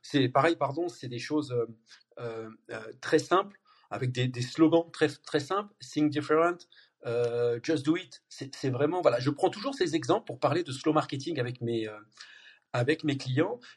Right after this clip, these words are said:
et, et, et finalement, euh, leur dire, ben voilà, quel genre de, quel genre de, de,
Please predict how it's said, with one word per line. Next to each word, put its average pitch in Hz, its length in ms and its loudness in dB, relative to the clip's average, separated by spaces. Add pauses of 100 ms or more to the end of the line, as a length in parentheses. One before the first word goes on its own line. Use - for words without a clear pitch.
et, 131 140 0
et, 143 380 0
et 135 40 2
finalement, 143 680 2
euh, 123 120 2 (100)
leur 123 200 4
dire, 170 200 0
ben - 360 -4
voilà, 151 280 0 (560)
quel 160 140 4
genre 160 300 4
de, 135 340 0
quel 151 160 0
genre 143 320 -2
de, 123 320 2 (680)
de, 117 840 -2